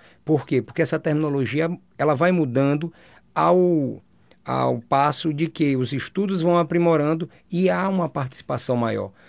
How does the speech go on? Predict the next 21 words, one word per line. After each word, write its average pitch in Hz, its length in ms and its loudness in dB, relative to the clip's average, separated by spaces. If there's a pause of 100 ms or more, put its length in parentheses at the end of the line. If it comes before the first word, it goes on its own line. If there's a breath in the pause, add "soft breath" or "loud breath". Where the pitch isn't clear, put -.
(160 soft breath)
Por 165 180 0
que 220 160 0
que 196 420 0 (100)
as 143 280 -2
entidades 131 640 -2
de 127 120 -6
pessoa 123 340 -6
com 123 140 -6
deficiência 131 680 -4 (560 soft breath)
tinham 190 320 4
uma 180 100 4
nomenclatura 147 880 2
antes, 151 500 0 (200)
que 156 160 2
era 135 160 4
pessoa 196 720 0
portadora 131 600 0
de 117 120 -6
deficiência, 139 720 -4 (280 soft breath)
e 185 140 4
essa 175 400 2